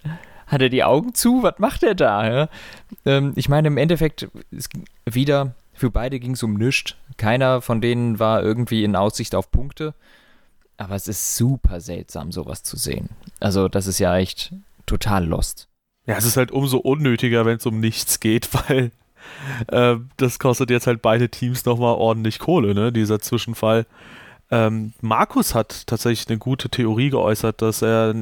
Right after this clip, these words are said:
Speaker 2: da hat er nämlich gemeint, dass, äh, Räikkönen vielleicht einfach so quasi nach vorne geguckt hat, Russell gefolgt ist und dann einfach immer weiter in den Windschatten von Russell wollte und da einfach nicht gerallt hat, dass Vettel schon neben ihm ist.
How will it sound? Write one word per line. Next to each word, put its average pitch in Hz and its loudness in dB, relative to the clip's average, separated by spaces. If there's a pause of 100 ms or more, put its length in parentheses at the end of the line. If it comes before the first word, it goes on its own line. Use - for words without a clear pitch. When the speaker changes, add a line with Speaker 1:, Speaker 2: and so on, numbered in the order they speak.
(120)
Speaker 2:
da - 0
hat 117 2
er 120 2
nämlich 117 -2
gemeint, 110 0
dass, - -2
äh, - 0
Räikkönen 113 0
vielleicht 107 0
einfach 110 0 (420)
so 123 2
quasi 120 2
nach 110 2
vorne 143 2
geguckt 147 0
hat, 143 -2
Russell 143 2 (600)
gefolgt 143 0
ist 135 -2
und 123 -2
dann 117 2
einfach 113 0
immer 117 2
weiter 117 2
in 104 -2
den 101 0
Windschatten 139 -2
von 135 0
Russell 127 0
wollte 123 2
und 117 -2
da 110 2
einfach 110 2
nicht 117 -4
gerallt 117 2
hat, 117 0
dass 104 -4
Vettel 120 -2
schon 101 -6
neben 117 0
ihm 92 -4
ist. 90 -4